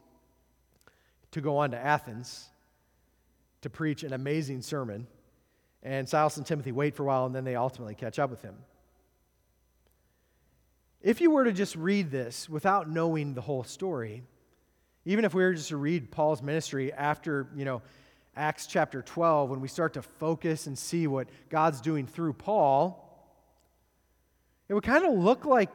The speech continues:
Satan's winning this war, right? It was like every time Paul and the missionaries go to a city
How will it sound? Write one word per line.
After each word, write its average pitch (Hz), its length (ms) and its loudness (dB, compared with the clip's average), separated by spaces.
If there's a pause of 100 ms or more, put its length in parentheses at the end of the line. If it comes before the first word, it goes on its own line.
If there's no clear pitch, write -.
(120)
Satan's 208 640 2
winning 180 480 0
this 165 280 -2
war, 156 300 -2
right? 185 380 2
It - 1120 -20
was 214 80 -4
like 196 160 2
every 311 400 2
time 269 560 2
Paul 269 380 4
and 240 100 2
the 214 40 2
missionaries 233 500 2
go 233 180 6
to 214 160 2
a 143 40 0
city 294 520 2